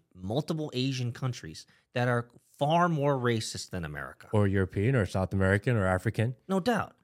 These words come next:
Speaker 1: So
Speaker 2: It's
Speaker 1: I,
Speaker 2: great here.
Speaker 1: I think it's a lack of exposure for most people. They haven't traveled past twenty miles beyond their house, and they think that the entire world is racist. You're wrong is the answer.
Speaker 2: Okay, I got another one. This is a really interesting one.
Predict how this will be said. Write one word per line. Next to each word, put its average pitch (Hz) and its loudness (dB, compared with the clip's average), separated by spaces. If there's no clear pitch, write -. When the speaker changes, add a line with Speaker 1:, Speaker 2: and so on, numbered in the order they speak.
Speaker 1:
So 180 0
Speaker 2:
It's 117 -2
Speaker 1:
I, 143 4
Speaker 2:
great 92 4
here. 107 -2
Speaker 1:
I 160 2
think 233 -2
it's - -4
a 156 -4
lack 156 -6
of 110 -4
exposure 143 -2
for - -10
most 107 -6
people. 135 -8
They 107 -4
haven't 117 -4
traveled 143 -2
past - -6
twenty 110 -6
miles 113 -2
beyond 101 -6
their 123 -4
house, 98 -8
and 95 -4
they 120 -2
think 123 -6
that 98 -6
the 90 -6
entire 120 -4
world 107 -4
is 92 -8
racist. 110 -4
You're 123 2
wrong 104 0
is 92 -4
the 85 -6
answer. - -12
Speaker 2:
Okay, 110 0
I 113 0
got 127 6
another 110 4
one. 92 -2
This 123 2
is - -6
a 104 0
really 98 0
interesting 85 -10
one. 76 -18